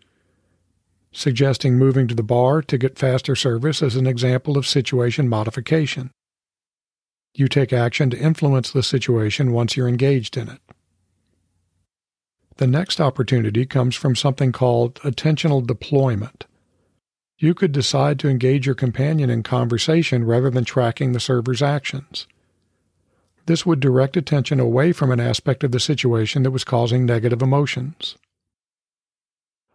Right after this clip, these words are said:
Another approach is to reinterpret the situation or your goals in a way that removes the emotional responses. For example, you might think to yourself that the servers are doing the best they can or that they're probably tired and not intentionally ignoring you.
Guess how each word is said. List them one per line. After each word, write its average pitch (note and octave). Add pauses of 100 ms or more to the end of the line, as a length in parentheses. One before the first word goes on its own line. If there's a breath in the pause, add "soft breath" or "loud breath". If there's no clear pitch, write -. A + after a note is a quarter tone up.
(100)
Another E3
approach B2+
is D3+
to -
reinterpret D#3+
the C#3
situation C3
or D#3+
your F3+
goals B2+
in D3
a C#3
way B2
that B2
removes C3
the C#3
emotional B2+
responses. C3 (1400)
For F3+
example, D3
you C#3
might D#3
think D3
to D3+
yourself B2+
that C3 (100)
the D#3
servers D#3
are E3+
doing D#3
the D#3+
best C#3
they D3+
can G#2+
or C3+
that C3+
they're C#3+
probably C#3+
tired B2
and B2
not B2+
intentionally B2+
ignoring B2+
you. A2